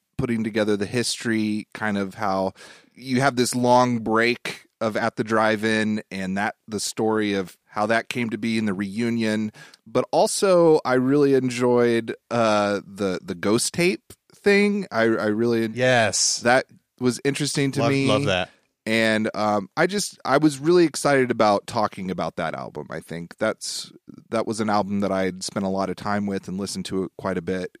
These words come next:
Speaker 1: and I was eager to
Speaker 2: That was a really good one, even though it wasn't my favorite At the Drive-In album. It was a really good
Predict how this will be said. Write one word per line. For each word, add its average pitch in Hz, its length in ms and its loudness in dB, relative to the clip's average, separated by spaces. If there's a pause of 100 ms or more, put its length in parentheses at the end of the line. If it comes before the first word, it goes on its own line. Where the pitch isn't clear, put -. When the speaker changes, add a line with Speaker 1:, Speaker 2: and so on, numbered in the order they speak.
(100)
Speaker 1:
and 87 240 -10
I 87 60 -6
was 87 180 -10
eager 82 260 -10
to 60 240 -10 (380)
Speaker 2:
That 185 200 2
was 180 240 4
a 135 80 4
really 135 260 4
good 123 240 2
one, 110 180 2
even 127 240 0
though 117 140 0
it 110 40 -2
wasn't 110 260 -2
my 95 120 -4
favorite 101 520 -2
At 98 160 -6
the 92 80 -10
Drive-In 95 440 -6
album. 85 440 -6
It 78 40 -12
was 87 200 -12
a 85 60 -10
really 90 260 -8
good 82 200 -10